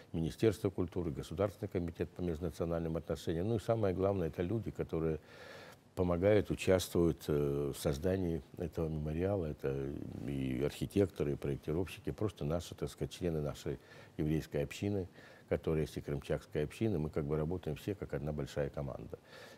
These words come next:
И это очень важно. И вы знаете, мне бы хотелось еще отметить, что вот в эти дни, когда <clears throat> сейчас у нас такая дата, семьдесят семь лет, когда приближается в январе день международный, э, Международный день памяти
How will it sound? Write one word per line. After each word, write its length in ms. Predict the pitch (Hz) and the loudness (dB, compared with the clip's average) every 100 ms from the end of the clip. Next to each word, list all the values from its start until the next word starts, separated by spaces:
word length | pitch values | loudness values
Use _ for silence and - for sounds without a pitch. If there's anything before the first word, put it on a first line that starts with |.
| - | 2
И 40 | |
это 160 | 95 98 | 4 6
очень 300 | 90 90 80 | 4 2 2
важно. 400 | 76 65 - 65 - | 2 0 -6 -8 0
И 80 | |
вы 100 | 104 | 2
знаете, 300 | 104 123 - | 4 4 2
мне 140 | 85 92 | 0 0
бы 80 | 78 | 0
хотелось 340 | 90 98 90 | 0 0 0
еще 140 | 104 | 2
отметить, 420 | 95 117 120 - - | 4 6 4 4 -2
что 220 | - 80 | 2 4
вот 180 | 82 - | 6 4
в 40 | |
эти 180 | 82 87 | 4 4
дни, 360 | 87 110 123 - - - - - - - - - | 6 6 6 2 -10 -14 -14 -14 -16 -14 -6 -2
когда 500 | 82 82 87 82 - - | 0 4 6 4 2 0
<clears throat> 480 | 92 80 - - 95 | 0 0 -4 -6 -4
сейчас 500 | - 87 101 92 - | -2 0 2 2 2
у 60 | 78 | 0
нас 280 | 76 - - | 0 -2 -2
такая 320 | 85 - 82 | 0 4 4
дата, 240 | 78 76 - | 4 2 0
семьдесят 460 | - 98 78 78 | 2 2 2 -2
семь 260 | - 95 87 | 2 2 4
лет, 220 | 80 78 | 2 2
когда 360 | 87 80 90 87 | 0 2 2 2
приближается 680 | 90 82 82 101 95 - | 2 0 4 6 6 4
в 40 | 85 | 2
январе 520 | 82 80 82 82 80 | 2 2 4 2 2
день 300 | 78 87 82 | 2 2 2
международный, 540 | 78 78 80 78 78 - | 0 0 0 0 0 -4
э, 480 | - 92 82 80 78 | -6 -2 -2 0 0
Международный 680 | 82 82 90 87 80 78 80 | 0 0 2 2 2 0 0
день 280 | 76 82 78 | 2 2 2
памяти 340 | 87 80 76 | 0 0 0